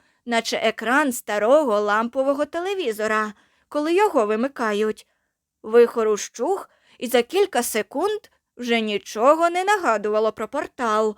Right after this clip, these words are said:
Тарас так і закляк на місці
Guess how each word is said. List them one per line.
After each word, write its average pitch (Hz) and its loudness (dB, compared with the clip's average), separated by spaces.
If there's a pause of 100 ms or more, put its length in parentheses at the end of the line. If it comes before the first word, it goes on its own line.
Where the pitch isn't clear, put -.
(720)
Тарас 214 2
так 214 -2
і 240 4
закляк 349 2
на 208 -6
місці 220 -4